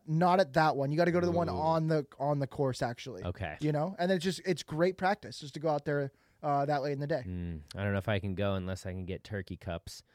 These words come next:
Speaker 1: Mm.
Speaker 2: That's one thing I will say about Calabasas yesterday that really,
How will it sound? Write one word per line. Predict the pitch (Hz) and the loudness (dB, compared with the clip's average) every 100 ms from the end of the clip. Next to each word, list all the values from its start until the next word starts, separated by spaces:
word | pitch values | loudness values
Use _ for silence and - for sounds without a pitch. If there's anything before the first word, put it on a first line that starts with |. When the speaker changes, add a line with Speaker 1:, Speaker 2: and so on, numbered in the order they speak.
| - | -8
Speaker 1:
Mm. | 151 135 123 | -6 -6 0
Speaker 2:
That's | 120 117 | 2 4
one | 131 131 | 4 4
thing | 139 120 | 4 4
I | |
will | 117 113 | 4 2
say | - | 2
about | 110 110 101 | 2 2 2
Calabasas | 123 110 98 107 104 101 | 0 0 2 0 0 -4
yesterday | 107 98 - 98 | -2 -2 -2 0
that | 92 | 0
really, | 98 101 110 110 104 98 | -2 0 2 4 4 4